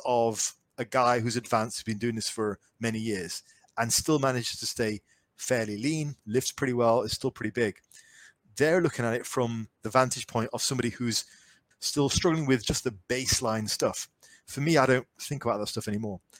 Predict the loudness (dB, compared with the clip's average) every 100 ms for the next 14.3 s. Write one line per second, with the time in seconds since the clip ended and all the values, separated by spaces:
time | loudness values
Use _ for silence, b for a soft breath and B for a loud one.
0 | B B B -2 0 2 0 0 2 2
1 | 2 2 4 6 4 0 -6 -2 -2 0
2 | 0 2 2 0 -4 _ 0 0 2 4
3 | 4 4 0 -6 b _ 0 0 0 -2
4 | 2 4 4 2 0 -2 -10 -6 0 0
5 | 0 -2 -4 0 0 0 0 0 -2 b
6 | b b -2 0 2 0 0 0 0 0
7 | 0 0 -2 -4 -4 -4 -2 -2 -4 -8
8 | _ _ -14 b b b b b _ -4
9 | -2 -2 2 2 0 -4 -6 -2 0 0
10 | 0 0 -2 -6 -4 -2 2 2 2 _
11 | _ _ _ _ _ -2 -2 -2 4 4
12 | 4 -2 -6 -6 _ -6 -2 -2 -2 -2
13 | 2 2 2 -2 -4 -6 -2 0 0 0
14 | -2 -4